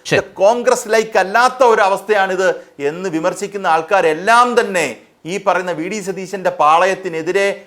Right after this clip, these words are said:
Speaker 2: പയറ്റാൻ തയ്യാറായിരിക്കുന്നത് കൊണ്ടാണ് ഇവർ സ്റ്റേറ്റ്മെന്റ് പറയുന്നത്. നോക്കൂ, കഴിഞ്ഞ ദിവസം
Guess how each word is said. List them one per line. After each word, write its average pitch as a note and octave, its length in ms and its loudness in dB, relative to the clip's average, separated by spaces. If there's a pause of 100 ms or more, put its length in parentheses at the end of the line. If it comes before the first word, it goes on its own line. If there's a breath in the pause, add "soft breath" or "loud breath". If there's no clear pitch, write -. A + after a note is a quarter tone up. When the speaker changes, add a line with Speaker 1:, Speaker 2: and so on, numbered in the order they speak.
(180 loud breath)
Speaker 2:
പയറ്റാൻ F3+ 640 0 (120)
തയ്യാറായിരിക്കുന്നത് G#3 880 2
കൊണ്ടാണ് D#3 480 2 (540)
ഇവർ D#3+ 300 -2
സ്റ്റേറ്റ്മെന്റ് E3+ 480 -4
പറയുന്നത്. C#3+ 320 -2
നോക്കൂ, G3+ 180 -2
കഴിഞ്ഞ F3+ 180 0
ദിവസം G#3+ 320 -2